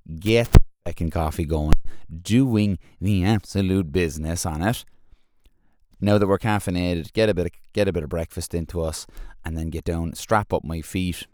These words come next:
uh, throw on the vest, get going. And didn't I meet Luke,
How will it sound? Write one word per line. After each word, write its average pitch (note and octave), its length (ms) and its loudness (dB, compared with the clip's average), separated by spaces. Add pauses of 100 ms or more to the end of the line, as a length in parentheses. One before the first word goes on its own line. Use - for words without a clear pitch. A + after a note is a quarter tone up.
(960)
uh, D#2+ 440 -4
throw A2 140 -2
on F#2 160 0
the D#2+ 80 -6
vest, D#2+ 460 -10 (100)
get E2 200 -10
going. C#2+ 300 -8 (580)
And F2+ 600 -4 (140)
didn't G#2 240 -2
I G#2 140 2
meet G#2 380 0 (440)
Luke, G#2+ 400 2